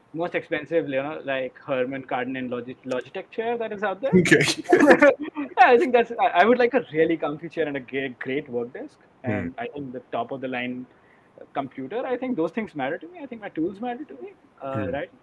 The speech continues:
Speaker 1: I think, I think maybe in that sense, like, how a chef would buy the most expensive knife, uh, if they, if they keep on
Speaker 2: Right.
Speaker 1: growing. Uh, similarly, I would wanna just, like, I don't know. These are the things that really matter, and I use.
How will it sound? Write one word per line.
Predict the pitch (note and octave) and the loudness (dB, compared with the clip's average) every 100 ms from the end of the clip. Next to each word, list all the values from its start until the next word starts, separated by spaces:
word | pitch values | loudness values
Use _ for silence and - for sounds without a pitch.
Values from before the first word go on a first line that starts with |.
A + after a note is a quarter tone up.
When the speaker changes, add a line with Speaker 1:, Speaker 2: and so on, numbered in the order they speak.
| - | -4
Speaker 1:
I | D#3 | -4
think, | F#3 D#3 | -4 -6
I | C#3+ | -6
think | D3+ F#3 | -4 -4
maybe | D#3+ E3+ | -4 -2
in | D#3 | -2
that | D3 | -2
sense, | E3 D#3 D3+ | -4 -8 -6
like, | C3 - | -6 -4
how | C#3 C#3 | -4 -4
a | |
chef | - C#3 - | -4 -8 -6
would | C3+ | -6
buy | C3+ | -6
the | C3 | -6
most | C3+ C3+ | -10 -14
expensive | - B2 A#2+ A#2+ | -14 -12 -10 -12
knife, | A2+ G#3+ - _ _ _ _ _ - | -12 -14 -16 _ _ _ _ _ -8
uh, | D3 | -6
if | D3 C#3+ | -4 -6
they, | D3 C#3+ | -4 -4
if | C3 | -6
they | D#3 | -8
keep | C#3 B2+ | -6 -6
on | C#3+ | -4
Speaker 2:
Right. | B2 | -2
Speaker 1:
growing. | B2 D#3+ A#3+ - - | -2 -6 -10 -20 -10
Uh, | C3 | -8
similarly, | - D3 C#3+ C#3 C3 | -6 -6 -6 -4 -4
I | |
would | B2+ B2 | -4 -6
wanna | B2 B2 | -10 -12
just, | C3 - | -14 -14
like, | A#2 - _ _ _ _ _ _ | -14 -16 _ _ _ _ _ _
I | F#3+ | 0
don't | G#3+ | 2
know. | G3 | 0
These | E3+ A3+ | 2 4
are | |
the | B3 B3+ | 6 4
things | A#3+ | 6
that | A#3 G3 | 4 4
really | G3 G#3+ | 0 -2
matter, | F#3+ G#3 G3+ | -4 -6 -8
and | C#3 C3+ | -10 -8
I | B2+ | -10
use. | C3 C3+ | -10 -14